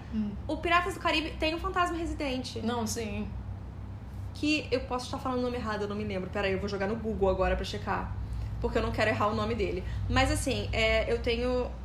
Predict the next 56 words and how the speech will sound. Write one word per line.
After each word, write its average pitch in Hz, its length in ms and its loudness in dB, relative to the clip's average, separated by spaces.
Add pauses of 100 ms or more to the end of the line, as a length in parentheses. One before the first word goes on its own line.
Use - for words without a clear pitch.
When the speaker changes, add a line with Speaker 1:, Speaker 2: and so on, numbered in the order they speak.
(260)
Speaker 2:
uma 262 160 2
das 277 160 0
meninas 233 300 2
que - 80 -4
morou 220 180 0
comigo, 196 580 0 (760)
é, 196 440 0 (600)
que, - 180 -8 (180)
tá, 180 360 2
tá 196 80 -2
certo, 170 340 -4
eu 190 60 -2
me 190 80 2
lembro 185 160 0
o - 20 -4
nome 196 140 -2
certo, 190 400 -4
porque - 140 -2
eu 202 40 2
não 202 80 -2
quero 220 180 0
falar 196 220 0
da 190 100 2
informação 220 500 2
errada, 214 460 8
né? 202 120 2
A - 20 4
gente 208 200 2
Speaker 1:
Uhum. 233 40 0
Speaker 2:
tem, 208 220 -2
isso 240 160 -2
a - 20 4
gente 277 180 2
checa. - 300 6
Speaker 1:
A - 40 4
gente 208 120 6
não 214 100 4
trabalha 208 240 4
com 202 120 -2
fake 208 260 -2
news. - 460 -6
Speaker 2:
Não. 190 320 4
Speaker 1:
Uhum. 180 80 -6 (240)
Speaker 2:
A 226 80 0
gente 233 180 -2
pode, 226 240 0
às 220 100 -4
vezes, 220 320 -2
se - 100 -8
confundir, 240 560 0
mas 185 140 0
a 196 40 -4
gente 196 200 -4
checa 190 280 -2
as 202 60 -6
informações. 214 500 -6